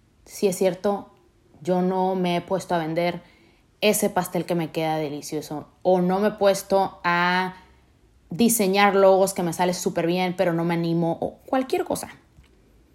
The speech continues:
Les digo, no tiene que ser, eh, el, cuando yo me refiero a ser grande, les digo, no me refiero a volverme multimillonaria, que también puede ser, o sea, cada quien tiene sus aspiraciones y ca-, para cada persona la felicidad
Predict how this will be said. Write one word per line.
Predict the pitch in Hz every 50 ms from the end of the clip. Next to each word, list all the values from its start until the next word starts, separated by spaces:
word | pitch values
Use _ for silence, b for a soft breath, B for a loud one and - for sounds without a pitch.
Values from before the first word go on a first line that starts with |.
| - _ _ -
Les | - 175
digo, | 170 214 202 196
no | 208 208
tiene | 220 254 254 254 254
que | - 269
ser, | 254 - 247 247 226 -
eh, | - 214 - - -
el, | 196 214 214 214
cuando | - 220 214 214
yo | 220 240
me | 285 294
refiero | 262 208 - - 220 220 233
a | 220
ser | 220 - 208 190
grande, | 190 196 196 208 226 220 247 240 -
les | 170 165 156
digo, | 160 170 165 160
no | 165
me | 180 196
refiero | 185 170 - 170 170 175 185 185
a | 170 165 180 196 208 214 b b b b b b b b b b b b _ _ _ _ _ _ -
volverme | 214 202 214 220 254 269 302 294 277
multimillonaria, | 269 262 - 247 226 220 214 208 226 226 226 202 180 -
que | 233 226
también | 226 208 208 247 320 311
puede | 320 330 294
ser, | - - 302 294 -
o | - -
sea, | - 160 - - - - -
cada | - 175 196 233
quien | 233 247 240
tiene | 240 247 254 247
sus | 247 208 202
aspiraciones | 180 180 - 180 151 - - 190 208 220 220
y | 208 180
ca-, | - - 190 160 - -
para | - 185 175 170 165
cada | - 196 196 208 214 214
persona | 196 180 - - 196 196 196
la | 202 202 175
felicidad | - 180 160 156 151 - - 156 165 175 185 220 220